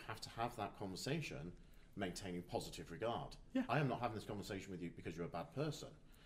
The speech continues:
Speaker 1: I'm having this conversation with you because this is not according to the expectations.
Speaker 2: Yeah.
Speaker 1: Um, and, and the, the, the final bit of all of that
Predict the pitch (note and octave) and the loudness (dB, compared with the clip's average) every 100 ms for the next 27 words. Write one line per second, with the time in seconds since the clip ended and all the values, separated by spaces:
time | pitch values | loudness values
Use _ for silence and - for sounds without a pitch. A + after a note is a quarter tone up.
0 | - - F#2 F2 - E2+ D#2 F#2+ F#2 E2+ | -10 -6 -2 -2 -2 -4 0 0 0 -2
1 | D#2 D#2 - F2+ - - E2 F#2 - - | -2 -4 -4 -6 -6 -6 -4 -2 -2 -4
2 | - - - - - - F#2+ G2+ E2 D#2+ | -14 -16 -18 -16 -16 -6 -2 0 0 0
3 | F2+ D2+ - - - C#3 - - - E3+ | -2 -2 -4 -2 4 4 4 0 4 8
4 | C#4+ - - - - F2+ F2+ F2 F2 - | 8 6 0 -12 -2 4 6 6 2 -2
5 | G#3+ - - - A#2 G#2 G#2 A2 G#2+ - | -6 -8 -12 -2 0 2 4 4 4 4
6 | A2+ - A2+ - E3 D3 G#2 F#2+ G#2+ C#3+ | 2 2 0 6 8 8 6 4 6 4
7 | D3 - C#3 D3+ | 4 0 -2 -2